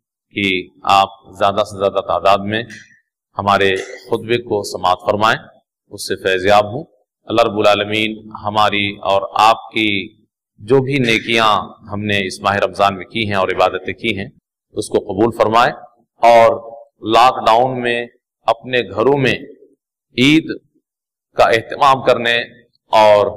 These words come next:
नमाज पढ़ने की अल्लाह रब्बुल आलमीन हमें तौफीक नसीब फरमाए।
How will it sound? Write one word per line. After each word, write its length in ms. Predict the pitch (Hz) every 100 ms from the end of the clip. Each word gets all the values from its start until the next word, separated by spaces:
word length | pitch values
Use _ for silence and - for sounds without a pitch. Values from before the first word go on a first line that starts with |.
| 104
नमाज 480 | 104 104 123 139 - _
पढ़ने 240 | 104 104 104
की 120 | 104
अल्लाह 200 | 98 98
रब्बुल 220 | 92 98
आलमीन 300 | 92 90 110
हमें 160 | 98 113
तौफीक 300 | 98 90 101 90
नसीब 260 | 85 - 85
फरमाए। 360 | 87 82 71